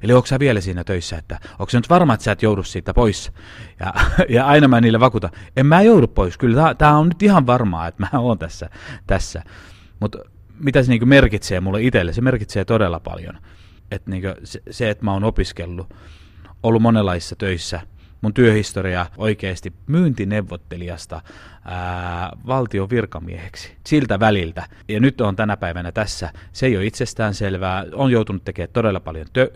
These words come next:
työtä tää eteen. Oon joutunut kouluttautumaankin. Ehkä ois, ehkä tuleva-, voinut kouluttautua vielä enemmänkin.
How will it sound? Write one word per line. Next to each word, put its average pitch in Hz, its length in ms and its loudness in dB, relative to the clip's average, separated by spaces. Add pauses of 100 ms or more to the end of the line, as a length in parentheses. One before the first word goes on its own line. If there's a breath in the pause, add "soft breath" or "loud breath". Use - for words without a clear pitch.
(140)
työtä 123 320 2
tää 92 300 -4
eteen. 92 340 -4 (180 loud breath)
Oon 135 120 -2
joutunut 104 380 0
kouluttautumaankin. 95 1200 -2
Ehkä 120 340 -2
ois, 135 180 -4
ehkä 135 300 -6
tuleva-, 110 600 -4
voinut 131 240 0
kouluttautua 135 580 -2
vielä 156 240 2
enemmänkin. 87 560 0